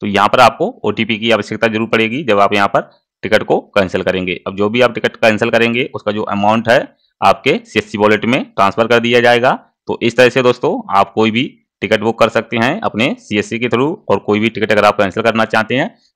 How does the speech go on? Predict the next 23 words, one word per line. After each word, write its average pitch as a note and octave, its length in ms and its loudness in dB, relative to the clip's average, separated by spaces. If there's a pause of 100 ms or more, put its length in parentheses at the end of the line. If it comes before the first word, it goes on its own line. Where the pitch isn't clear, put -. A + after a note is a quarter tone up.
तो G2 60 -4
यहीं G2 160 -2
से G#2 120 -2
आप - 220 2
कैंसिल G2 260 0
भी C3+ 240 -4
कर F#2+ 160 0
सकते - 260 -6
हैं। E2+ 200 -6
इसके G#2+ 240 -4
बाद A#2 320 2 (100)
यहाँ G2 200 0
पर G#2 140 0
आप B2 240 2 (800)
हिस्ट्री A2 340 -4
में C3 140 0
अगर G2+ 340 -4
कोई G#2+ 160 0
भी A2 80 0
अमाउंट A2 260 0
रिफंड G#2+ 260 0
आता A2 280 4
है, D3 160 0